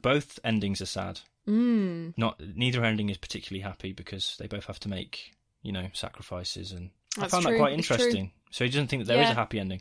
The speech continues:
Speaker 1: And Luke says that he did not cry at the end of La La Land. The reason he doesn't cry is because he thinks it's a happy ending. So
Speaker 2: <sighs>
Speaker 1: we've got a split opinion here. They've both achieved their dreams despite going separate ways and are clearly both happy even though they're not together,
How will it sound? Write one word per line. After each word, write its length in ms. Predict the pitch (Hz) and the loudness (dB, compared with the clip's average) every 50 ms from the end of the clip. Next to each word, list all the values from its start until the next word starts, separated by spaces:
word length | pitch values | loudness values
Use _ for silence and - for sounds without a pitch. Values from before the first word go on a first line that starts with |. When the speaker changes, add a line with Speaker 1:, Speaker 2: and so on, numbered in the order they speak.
| - - - | -8 -4 0
Speaker 1:
And 440 | 120 120 117 117 117 113 113 110 - - - | 2 2 4 4 4 4 2 0 -2 -4 0
Luke 260 | 127 127 131 120 - | 2 2 2 2 2
says 280 | - - 113 104 - - | 0 2 2 2 2 2
that 220 | 107 101 98 - - | 0 0 0 -2 -2
he 180 | - - 110 101 | 0 2 2 2
did 140 | 95 87 | 2 0
not 160 | 98 92 - - | -2 -4 -4 -4
cry 220 | - 87 85 82 | -4 -2 -2 -2
at 60 | 71 | -2
the 80 | 85 87 | -4 -6
end 100 | 87 82 | -6 -6
of 80 | 85 | -6
La 100 | 87 80 | -6 -6
La 120 | 80 80 78 | -6 -6 -6
Land. 280 | 80 82 85 95 - - _ _ _ - | -8 -8 -10 -12 -16 -18 _ _ _ -4
The 80 | - 117 | 0 4
reason 240 | 147 190 185 180 143 | 4 4 4 4 4
he 120 | 170 190 | 4 4
doesn't 200 | 185 151 131 113 | 4 4 2 0
cry 400 | - - 107 101 98 104 104 - _ _ _ _ _ _ _ _ - | 2 2 4 4 4 4 0 -2 _ _ _ _ _ _ _ _ -8
is 140 | - 120 - | -8 -6 -6
because 320 | 131 127 - 143 135 - | -4 0 0 2 2 2
he 80 | 151 143 | 0 0
thinks 320 | - 151 147 127 - - - | 0 -2 -2 -2 -4 -2 -2
it's 180 | 147 139 - | -2 0 2
a 40 | 131 | 2
happy 300 | 120 165 196 - 262 226 | 2 2 2 4 4 4
ending. 340 | 208 170 127 107 95 92 90 _ _ _ - - | 4 4 4 4 2 2 0 _ _ _ -4 0
So 320 | 214 214 - - 139 147 | 2 4 6 6 6 6
Speaker 2:
<sighs> 40 | 120 | 6
Speaker 1:
we've 120 | 110 107 | 4 4
got 160 | - 147 127 123 | 6 4 4 4
a 40 | |
split 280 | - - - 156 156 131 | 2 0 2 2 2 2
opinion 340 | 127 - - 156 156 113 107 | 2 2 2 2 2 4 4
here. 240 | 107 101 98 95 - _ _ - - | 4 4 2 0 -2 _ _ -4 0
They've 140 | 131 123 - | 0 2 4
both 240 | - 180 190 - - | 6 4 4 4 2
achieved 320 | 180 - - 170 165 160 | 0 2 4 2 4 4
their 80 | 151 131 | 2 2
dreams 400 | 107 113 107 107 107 107 104 - | 4 4 4 6 6 4 2 2
despite 400 | - 113 - - 127 127 123 - | 0 -2 0 4 4 4 4 4
going 200 | - 117 110 104 | 2 0 2 2
separate 320 | - - - - - - | 2 2 0 0 0 -2
ways 360 | 90 98 95 95 98 98 - - | 0 0 0 0 0 -2 -4 -4
and 80 | - 101 | -4 -4
are 60 | 95 | -2
clearly 260 | - 131 123 113 113 | 2 2 4 4 4
both 240 | 104 120 120 113 - | 4 4 4 2 2
happy 400 | - 101 - - 107 98 95 104 | 0 -2 -2 -2 -4 -4 -4 -4
even 160 | 98 104 98 | -2 -2 -2
though 140 | 95 95 92 | -2 0 -2
they're 100 | 95 95 | -2 -2
not 140 | 98 - - | -4 -4 -6
together, 480 | - 104 - 127 127 107 95 95 - | -6 -2 0 0 2 2 0 0 -2